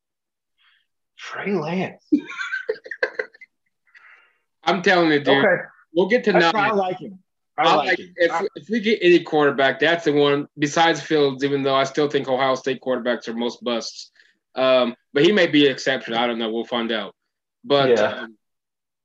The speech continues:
Speaker 2: I still, I don't know. I like Trey Lance's legs. He's more quicker.
Speaker 1: Dude, w-,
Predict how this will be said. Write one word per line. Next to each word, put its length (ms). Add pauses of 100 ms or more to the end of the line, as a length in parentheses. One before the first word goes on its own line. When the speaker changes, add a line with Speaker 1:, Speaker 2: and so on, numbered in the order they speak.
(340)
Speaker 2:
I 80
still, 260
I 140
don't 160
know. 140
I 80
like 220
Trey 200
Lance's 420
legs. 380
He's 120
more 180
quicker. 520 (1900)
Speaker 1:
Dude, 180
w-, 200